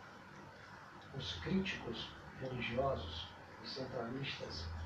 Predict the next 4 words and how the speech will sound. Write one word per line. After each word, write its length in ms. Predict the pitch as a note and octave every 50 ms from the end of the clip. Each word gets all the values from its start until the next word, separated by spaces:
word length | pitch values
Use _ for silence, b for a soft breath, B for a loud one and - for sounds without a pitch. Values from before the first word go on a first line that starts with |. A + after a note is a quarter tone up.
| - - - - - - - - - - - - - - - - -
os 100 | A#2 A2+
dogmáticos, 880 | C3 B2+ B2 A#2+ A#2+ A#2+ C3 C3 C#3 C3 - - - D3 D3 C#3+ - - - -
os 140 | B2 A#2 C3
naturais, 800 | C3 B2+ C3 B2+ B2+ B2+ C3 C#3 C#3+ C#3 - - - - -